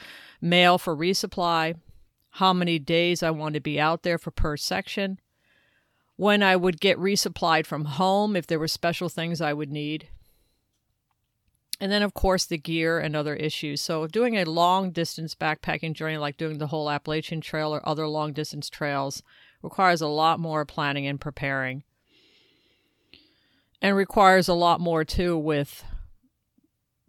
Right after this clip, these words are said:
the idea of, "Hey, what do I need to bring as far as that gear? Is my gear gonna last the whole journey? Am I gonna need extra money put aside for maybe that occasional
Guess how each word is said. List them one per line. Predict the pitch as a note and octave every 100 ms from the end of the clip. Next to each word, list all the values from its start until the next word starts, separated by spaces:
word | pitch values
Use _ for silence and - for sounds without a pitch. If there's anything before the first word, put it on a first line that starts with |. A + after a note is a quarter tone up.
| _ _ _ _ _
the | E3+ E3
idea | D#3+ D#3+ D#3 D#3+ D#3+
of, | D#3+ E3
"Hey, | - G3+ C4 G3+ C#3
what | C#3+ D#3 E3
do | E3
I | D#3+
need | D#3+ D#3+
to | -
bring | C#3+ D3+ D#3 D3+
as | C#3+ D3
far | - D3+
as | D3
that | D3 C#3+ C3+
gear? | D3+ D3 C#3 C#3 - _ _ _ _
Is | F#3 E3+
my | F3+
gear | F3+ F#3+ F#3+
gonna | F3+ E3+
last | D3+ D#3 G3 A3+ -
the | D#3+
whole | D3+ D3
journey? | - C3 B2 D#3 - _ _ -
Am | F3
I | F#3
gonna | F#3 F3
need | E3 F3 E3+ -
extra | E3+ - - E3+
money | D#3+ E3+ E3+ D#3+ E3 _ _ _
put | - F3+
aside | E3 - F3 D#3+ D#3 D#3
for | - D#3+
maybe | D#3 D#3+ D#3+
that | D3+ D3+
occasional | D3+ - D#3+ D#3+ F3 D#3 D3+ C#3+